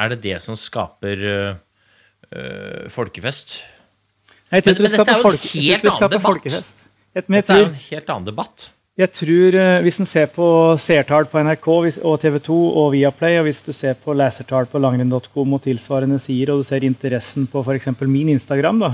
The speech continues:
Speaker 2: eh, for skiføre og tidlig snø og sånne ting, så er den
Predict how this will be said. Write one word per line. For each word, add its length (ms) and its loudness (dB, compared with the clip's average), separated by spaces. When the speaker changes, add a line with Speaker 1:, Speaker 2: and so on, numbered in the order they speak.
Speaker 2:
eh, 240 -4
for 220 -6
skiføre 640 -6
og 160 -4
tidlig 320 0
snø 160 0
og 80 -8
sånne 180 -4
ting, 200 -6
så 180 -4
er 160 -4
den 160 -2